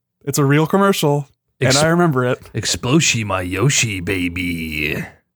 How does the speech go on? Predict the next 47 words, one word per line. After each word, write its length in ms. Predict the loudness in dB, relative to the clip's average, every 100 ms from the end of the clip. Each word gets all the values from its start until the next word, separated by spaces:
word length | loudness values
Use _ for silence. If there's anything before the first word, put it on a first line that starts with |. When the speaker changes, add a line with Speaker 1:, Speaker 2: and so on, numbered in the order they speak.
| _
Speaker 1:
Yeah, 180 | -6 -2
so 160 | 0 2
maybe 220 | 2 2
they, 200 | 2 0
they 520 | -2 -4 -6 -4 -6 -12 _ _ _ _ _ _ _ -4
either 240 | 0 2
they 260 | 4 2 2
pitched 400 | 0 -2 -2 0
a 140 | 0
completely 320 | 0 -2 0
different 300 | 0 -2 -2
marketing 680 | 0 2 2 0 2 2 0 -6 _ _ _ _ -6
kind 140 | -2
of 60 | -2
strategy, 540 | 2 2 2 2 2
or 80 | 2
they 140 | 2
went 120 | 0 0
with 100 | -2
a 20 |
different 200 | -2 -2
marketing 320 | -2 -2 -6
team, 420 | -2 2 4 2
or 60 | 2
I 80 | 2
don't 80 | 2
know 120 | 0
how 120 | 0
much 180 | -2 -2
of 60 |
that 140 | -2 -2
is 120 | -2
done 220 | -2 -2
by 120 | -2 -2
Nintendo 340 | -2 -4 -4
internally. 600 | -4 -2 -2 0 0 -2 _ -10
Speaker 2:
Right. 220 | -6 -2
Speaker 1:
It's 80 | 0
all 120 | -2
kind 200 | -2 -2
of 180 | -4 -8
stuff 300 | -6 -2 -2
that 100 | 0
I 160 | -2 -2 -6
find 340 | -4 -2 -2 -6 -4
interesting, 640 | -2 0 -2 -2 -2 -2 -4
but 240 | -4 -4